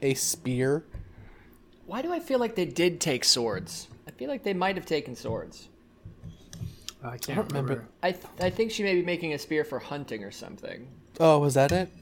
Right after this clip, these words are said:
Speaker 1: Oh.
Speaker 2: But I'm, I'm not certain about that. I just, I feel like I can see them leaving Winterfell with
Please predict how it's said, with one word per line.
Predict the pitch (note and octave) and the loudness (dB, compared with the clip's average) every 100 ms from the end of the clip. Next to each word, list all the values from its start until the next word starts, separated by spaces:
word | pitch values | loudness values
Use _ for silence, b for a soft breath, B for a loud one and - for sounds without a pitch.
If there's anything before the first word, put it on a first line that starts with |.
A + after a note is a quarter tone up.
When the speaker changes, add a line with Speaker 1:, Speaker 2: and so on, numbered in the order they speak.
| - | 8
Speaker 1:
Oh. | D#3 C3 C3 | 10 10 6
Speaker 2:
But | D3 | 2
I'm, | F3+ F#3+ | 4 4
I'm | F3+ | 4
not | A3+ A3 | 4 4
certain | - F#3+ D3 | 4 4 2
about | B2+ G#2+ A2+ | 0 -2 0
that. | A2+ A#2+ | 2 2
I | |
just, | C3+ D3 - | 0 -4 -4
I | C#3+ | -4
feel | - E3 | 2 4
like | D3+ C3 | 4 2
I | |
can | B2+ B2+ | -4 -8
see | A#2 C3+ | -6 -4
them | B2 B2 | -4 -4
leaving | B2+ A#2+ | -4 -4
Winterfell | A#2 B2+ B2 - A#2+ | -6 -6 -8 -4 -4
with | A2 | -4